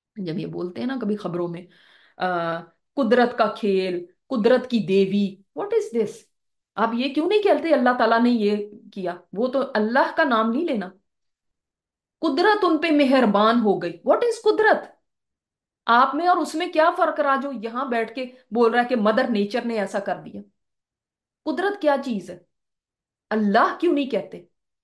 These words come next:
यानी कुदरत कहने का मतलब होता है कि naturally ये सारा कुछ हो रहा है, Natural एक, अ, phenomena है,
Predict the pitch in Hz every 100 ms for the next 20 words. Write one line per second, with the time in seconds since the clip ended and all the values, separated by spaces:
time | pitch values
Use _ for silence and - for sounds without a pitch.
0 | _ _ - 240 247 247 220 190 226 240
1 | 220 214 226 214 202 202 202 214 208 220
2 | 196 190 185 - 214 208 196 185 185 170
3 | 175 185 - 120 - - _ _ _ _
4 | _ _ _ _ _ _ _ _ _ _
5 | _ _ _ _ - 190 196 202 208 196
6 | 185 185 175 175 170 165 151 160 151 -
7 | - - - 196 175 160 180 190 190 165